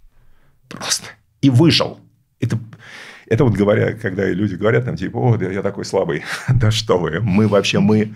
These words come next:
мы, мы монстры энергии. В нас такие просто ядерные реакторы. Вопрос в том, есть ли в тебе этот огонь. Отбрось вот эти путы все.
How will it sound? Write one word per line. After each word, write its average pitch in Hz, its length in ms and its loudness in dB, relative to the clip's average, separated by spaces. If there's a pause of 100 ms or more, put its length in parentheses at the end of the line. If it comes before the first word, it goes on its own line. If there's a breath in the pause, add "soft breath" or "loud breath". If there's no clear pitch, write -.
(160 loud breath)
мы, 110 360 4 (280 loud breath)
мы 107 240 6
монстры 113 760 2
энергии. 85 680 0 (200)
В 90 200 -6
нас 123 300 4
такие 117 540 0
просто 110 400 -2
ядерные 90 600 -2
реакторы. 90 640 -6
Вопрос 87 520 -4
в - 40 -20
том, 90 160 -4
есть 82 400 -8
ли 92 80 -14
в - 80 -18
тебе 85 240 -6
этот 82 180 -8
огонь. 82 400 -8 (1000 loud breath)
Отбрось 113 640 2
вот 98 160 -4
эти 107 300 -6 (260)
путы 127 260 2
все. 73 400 -6